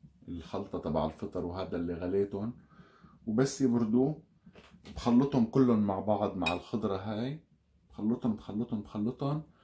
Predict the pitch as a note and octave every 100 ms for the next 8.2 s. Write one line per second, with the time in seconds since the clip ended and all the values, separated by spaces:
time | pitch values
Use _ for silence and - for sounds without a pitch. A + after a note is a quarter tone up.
0 | _ - - G#2+ B2 C3 B2 G2+ G#2+ G#2
1 | - - F#2 E2 - _ _ _ _ -
2 | G#2 - - F#2 F#2+ F#2 G2+ G#2 G#2+ -
3 | _ _ _ _ - G#2+ G#2 A#2 A2 G2+
4 | G2+ G#2+ G#2+ F#2+ F#2 E2+ - - G#2+ G#2
5 | G2 G2+ G#2 G#2 F#2+ D#2 - - - -
6 | B1 - - _ - - _ D#3 D#3 -
7 | B2+ - C3+ C#3+ C#3+ A2+ G#2+ - A#2 A#2+
8 | G#2+ -